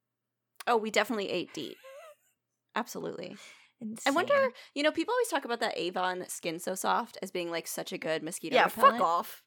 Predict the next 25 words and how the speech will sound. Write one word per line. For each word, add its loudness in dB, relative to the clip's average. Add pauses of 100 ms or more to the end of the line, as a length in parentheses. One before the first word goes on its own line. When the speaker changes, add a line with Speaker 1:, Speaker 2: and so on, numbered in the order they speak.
(1120)
Speaker 1:
I 2
wonder 0
how 2
it 0
would -6 (320)
stack -6
up -10
against -8
this -8
thing. -10 (300)
Speaker 2:
It -20
does -12
nothing. 0 (960)
Speaker 1:
Mm. -6 (1000)
But 2
eucalyptus 2
does, 2
right? 0
Speaker 2:
Apparently, 4
Speaker 1:
That's -4
what -4
you -4
said? -6
Speaker 2:
eucalyptus -4
oil. 4